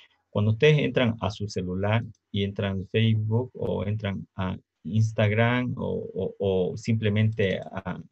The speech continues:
a, hay una app que se llama Chrome,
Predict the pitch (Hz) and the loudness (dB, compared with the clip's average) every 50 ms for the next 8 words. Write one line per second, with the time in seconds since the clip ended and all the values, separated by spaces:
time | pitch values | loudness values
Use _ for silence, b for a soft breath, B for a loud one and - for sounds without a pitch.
0 | _ _ _ _ _ - 95 92 90 90 85 - - 92 - - - - _ _ | _ _ _ _ _ -10 -8 -8 -6 -6 -8 -8 -8 -10 -10 -12 -14 -16 _ _
1 | _ _ - 98 98 104 110 107 107 104 98 - - - 101 101 110 107 107 - | _ _ -6 -4 0 0 2 2 2 2 0 -2 -4 -4 -4 -4 -2 -4 -4 -2
2 | - 104 104 - 101 - - 95 95 98 98 98 98 95 95 95 95 95 95 92 | -2 -4 -2 -4 -6 -6 -6 -4 -4 -4 -4 -4 -4 -4 -6 -6 -6 -8 -8 -10
3 | 90 90 - - - _ _ _ _ _ _ _ _ _ _ _ _ _ _ _ | -12 -14 -20 -20 -20 _ _ _ _ _ _ _ _ _ _ _ _ _ _ _
4 | _ _ _ 110 107 110 120 170 185 | _ _ _ 4 4 4 4 2 -2